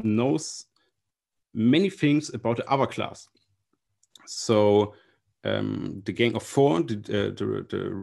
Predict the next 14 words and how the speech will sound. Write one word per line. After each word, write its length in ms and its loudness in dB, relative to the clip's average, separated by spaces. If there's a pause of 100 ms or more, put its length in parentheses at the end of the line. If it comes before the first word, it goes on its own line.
writer 400 -2
of 320 -6
Design 300 -2
Patterns, 540 -2 (220)
said 560 0 (440)
that 200 -6
inheritance 1000 2
is, 720 -6
um, 580 -10 (120)
is 140 -16
a 60 -8
white 220 2
box 240 0
re-, 280 0